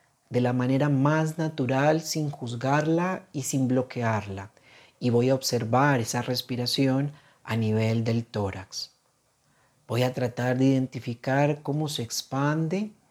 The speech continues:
y cómo se contrae nuevamente el tórax. Pero esta vez, para ser mucho más específicos, vamos a tratar de identificar en la parte anterior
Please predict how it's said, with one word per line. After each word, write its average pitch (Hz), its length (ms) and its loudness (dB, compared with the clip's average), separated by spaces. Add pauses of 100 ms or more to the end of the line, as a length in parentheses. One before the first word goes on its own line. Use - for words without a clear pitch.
(320)
y 143 120 -4
cómo 175 260 0
se 156 220 -2
contrae 131 720 0
nuevamente 113 680 0
el 110 140 -8
tórax. - 680 -8 (520)
Pero 110 200 -2
esta 113 240 0
vez, 139 320 6
para 113 260 -12
ser 107 180 -8
mucho 156 460 -4
más 156 220 -4
específicos, 135 960 -6 (400)
vamos 143 280 0
a 143 80 0
tratar 127 440 -6
de 139 80 2
identificar 139 1000 0 (300)
en 104 160 -4
la 98 100 -4
parte 117 460 -2
anterior 143 720 2